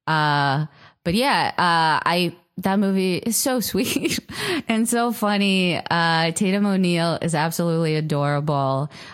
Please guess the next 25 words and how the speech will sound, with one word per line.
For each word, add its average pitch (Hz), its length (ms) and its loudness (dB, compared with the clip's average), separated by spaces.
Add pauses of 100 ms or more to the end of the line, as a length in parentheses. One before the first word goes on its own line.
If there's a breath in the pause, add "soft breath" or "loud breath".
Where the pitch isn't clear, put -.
(140 loud breath)
Uh, 147 340 2
she, 143 800 -2 (380)
uh, 156 240 0
it, - 380 -6
she 185 520 0
and 165 240 0
Ryan 156 280 0
O'Neal 147 560 0 (420 loud breath)
play, 147 800 0
uh, 139 500 0 (140)
a 170 100 -2
girl 160 760 0 (260 loud breath)
who 156 840 -2 (420 soft breath)
kinda 175 300 -2
tags 185 500 0
along 165 640 0
with 151 340 -2
this, 151 600 -2
uh, 139 540 0 (180)
con 233 380 0
man 147 460 0 (260 loud breath)
who 185 140 0
is 170 180 -2
trying 190 500 0
to, 160 680 0